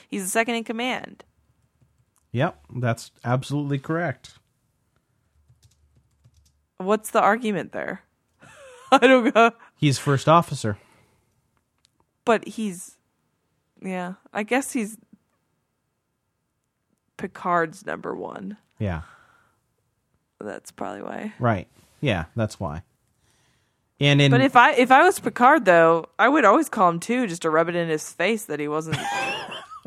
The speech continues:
Speaker 2: Oh, that would be
Speaker 1: number
Speaker 2: good.
Speaker 1: Yeah.
Speaker 2: To just mess with him.
Speaker 1: Yeah.
Speaker 2: Yeah.
Speaker 1: We'll just be like, "Well, you're number two, so I'm gonna call you that."
Speaker 2: "Number two, report to my ready room."
Speaker 1: Yeah, it's like calling him Junior.
Speaker 2: Right.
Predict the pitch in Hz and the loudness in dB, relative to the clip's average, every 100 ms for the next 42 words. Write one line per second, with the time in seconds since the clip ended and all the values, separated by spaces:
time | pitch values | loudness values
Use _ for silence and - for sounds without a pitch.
0 | 185 - 190 160 180 185 160 156 156 165 | -8 0 2 4 4 4 2 -2 0 2
1 | 180 135 123 _ _ - _ 180 170 165 | 2 -2 -8 _ _ -20 _ -8 0 2
2 | 165 143 147 156 131 110 92 80 80 _ | 2 2 2 2 -4 -6 -8 -10 -12 _
3 | _ _ _ _ _ _ _ _ _ _ | _ _ _ _ _ _ _ _ _ _
4 | _ _ _ _ 214 254 113 98 85 82 | _ _ _ _ -8 -4 -2 -2 -6 -4
5 | 226 220 226 220 196 190 185 185 170 147 | -4 -2 -4 -4 -2 -4 -4 -4 -4 -6
6 | - 160 147 147 147 139 147 143 55 - | -6 -10 -8 -10 -10 -14 -12 -12 -14 -2
7 | 143 185 175 - 196 208 214 175 - 143 | 2 6 4 6 6 8 6 2 -4 0
8 | 185 190 165 170 170 180 156 139 127 101 | 2 0 2 4 6 6 4 4 2 2
9 | 85 - 226 233 226 262 254 262 262 247 | -4 -4 0 0 2 0 4 4 4 2
10 | 202 160 190 208 165 143 156 - _ 113 | -2 -2 -2 0 0 0 -2 -6 _ -2
11 | 110 95 | 0 0